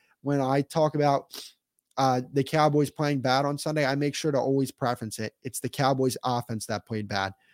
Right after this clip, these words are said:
'cause this defense doesn't deserve that, because they had their back the entire game. And by the end of the game, I mean, look, Dan Quinn said it, that defense was ready to go another twenty,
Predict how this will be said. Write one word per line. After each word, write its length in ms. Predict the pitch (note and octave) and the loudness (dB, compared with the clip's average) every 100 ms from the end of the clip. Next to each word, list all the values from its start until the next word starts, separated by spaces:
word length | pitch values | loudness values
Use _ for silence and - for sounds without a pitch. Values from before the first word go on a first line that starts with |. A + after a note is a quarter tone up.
| _ _ _ | _ _ _
'cause 180 | - B2 | 0 4
this 180 | C3+ D#3 | 4 4
defense 420 | F3+ F3 D#3+ D3 | 4 4 4 2
doesn't 280 | - D#3 D3+ | 0 0 2
deserve 360 | C#3 C3 C#3 A#2+ | 2 2 2 2
that, 260 | G#2 - _ _ | -4 -6 _ _
because 300 | - C#3 C#3+ | -2 4 4
they 180 | B2+ D#3+ | 6 4
had 340 | D#3 D#3+ F3+ D3+ | 6 4 4 4
their 180 | E3 | 2
back 340 | C#3+ D3 D3+ D3+ | 4 4 2 0
the 120 | C#3+ | -2
entire 440 | B2+ C3+ C3+ C#3+ | -2 0 2 2
game. 400 | C#3+ C#3 C3+ G#2 - _ _ - _ _ - | 0 0 0 -2 -8 _ _ -20 _ _ 6
And 440 | D3+ C#3+ C#3+ - | 8 8 4 2
by 160 | - E3+ | 8 8
the 120 | E3+ | 8
end 120 | A3 C4+ | 4 4
of 40 | |
the 60 | G3 | 4
game, 340 | E3+ B3+ A3 | 4 2 2
I 120 | E3+ | 2
mean, 240 | F3 F3+ F#3 | 2 2 2
look, 220 | A3 - _ _ _ _ _ | 0 -2 _ _ _ _ _
Dan 240 | F3+ A#3 | 6 6
Quinn 280 | A3 A#3+ A#3+ | 4 0 2
said 280 | F#3 G3 A3 | 2 2 4
it, 160 | E3 - | 2 2
that 220 | E3+ F#3+ | 2 2
defense 400 | G#3 G3 F#3 E3+ | -2 0 -2 -2
was 140 | D3+ | -2
ready 220 | D#3+ D#3+ | 0 0
to 80 | D#3 | 0
go 180 | D3+ D3+ | 2 2
another 260 | D3+ D3+ D3 | 2 0 -2
twenty, 480 | - D#3+ D#3+ D#3+ | -4 -2 -2 -2